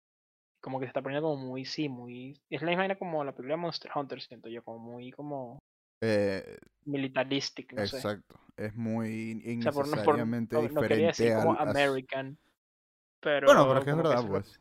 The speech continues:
Speaker 2: Al final Mortal Kombat es americano, o sea, tipo, no hay más, no hay más, no hay nada más que
Speaker 1: Claro,
Speaker 2: decir,
Speaker 1: pero es como
Speaker 2: tipo.
Speaker 1: una, pero, pero era como una, era como la versión americana de como vainas, eh, de Kung Fu y vainas, ¿me entiendes? Como que tú ves los
Speaker 2: Exacto,
Speaker 1: personajes
Speaker 2: eso.
Speaker 1: originales y tipo, hasta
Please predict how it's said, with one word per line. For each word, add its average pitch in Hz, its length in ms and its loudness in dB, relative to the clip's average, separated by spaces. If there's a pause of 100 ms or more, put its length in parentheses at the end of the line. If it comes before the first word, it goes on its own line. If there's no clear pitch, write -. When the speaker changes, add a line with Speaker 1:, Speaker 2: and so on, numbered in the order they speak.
(240)
Speaker 2:
Al 131 160 4
final 143 240 6
Mortal 175 260 4
Kombat 202 340 2
es 151 160 6
americano, 104 640 -2
o 85 120 -12
sea, 90 260 -4 (100)
tipo, 87 340 -12
no 101 140 -8
hay 101 80 -4
más, 107 240 -4
no 104 80 -6
hay 104 80 -4
más, 101 220 -4 (100)
no 101 100 -6
hay 98 80 -2
nada 101 120 -2
más - 140 -2
que 208 100 8
Speaker 1:
Claro, - 20 10
Speaker 2:
decir, 127 240 2
Speaker 1:
pero - 40 6
es - 40 -8
como 220 120 4
Speaker 2:
tipo. - 0 -
Speaker 1:
una, 240 180 6 (200)
pero, 156 240 4
pero 160 120 0
era 170 100 4
como 190 120 -4
una, 190 300 0 (140)
era 127 320 -2
como 185 200 -2
la 170 200 0
versión 147 440 -4
americana 180 600 -4
de 185 80 -6
como 143 200 -6
vainas, 139 360 -6 (120)
eh, 165 240 -2
de 143 120 -4
Kung 131 240 -10
Fu 151 300 2
y 139 60 -4
vainas, 139 300 0
¿me 127 100 -14
entiendes? 131 300 0
Como - 120 -6
que - 80 -8
tú 110 140 2
ves 135 100 -2
los 160 100 0
Speaker 2:
Exacto, - 0 -
Speaker 1:
personajes 139 360 0 (140)
Speaker 2:
eso. 160 400 0
Speaker 1:
originales - 60 -20 (340)
y 151 100 -8
tipo, 135 500 -2
hasta 151 260 0